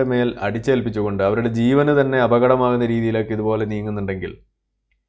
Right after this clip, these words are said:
അത് കാർട്ടൂൺ വരച്ചതിൻ്റെ പേരിലായാലും,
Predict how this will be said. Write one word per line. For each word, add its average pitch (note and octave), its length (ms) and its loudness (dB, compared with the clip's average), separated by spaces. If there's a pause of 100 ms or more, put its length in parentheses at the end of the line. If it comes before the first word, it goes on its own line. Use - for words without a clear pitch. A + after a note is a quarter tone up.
(460)
അത് A#2 200 0
കാർട്ടൂൺ B2+ 360 2
വരച്ചതിൻ്റെ C3 440 2
പേരിലായാലും, A2 680 4